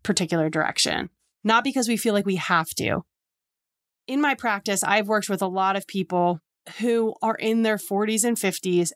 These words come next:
and they look back and they think, "I don't know why I got in that marriage. I don't know why I didn't go to that college that I wanted to go to. I don't know why I didn't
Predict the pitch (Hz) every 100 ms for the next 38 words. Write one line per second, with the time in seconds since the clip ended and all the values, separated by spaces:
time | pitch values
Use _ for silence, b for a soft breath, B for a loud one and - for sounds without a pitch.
0 | - 208 208 214 233 - 196 180 - 196
1 | 185 196 190 185 _ _ _ _ _ _
2 | B B B - 196 - 202 220 226 214
3 | 190 190 190 196 196 160 180 170 165 -
4 | - 196 - 190 185 202 202 190 185 185
5 | 180 185 190 185 180 190 - 170 170 175
6 | 175 170 170 165 180 160 156 151 160 160
7 | - 180 156 180 190 202 214 185 180 180
8 | - 185 175 180 180 175 180